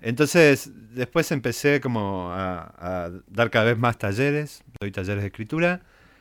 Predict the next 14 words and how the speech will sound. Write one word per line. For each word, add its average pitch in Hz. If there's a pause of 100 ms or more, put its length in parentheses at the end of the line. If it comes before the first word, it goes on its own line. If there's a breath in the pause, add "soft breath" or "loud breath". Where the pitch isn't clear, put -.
(360 soft breath)
eh, 90
y 92
a 92
escribir 135
para 92
medios, 113
¿viste? 104
Ahora 107
estoy 104
sacando 110
unas 98
biografías 92
en 92
Viva. 120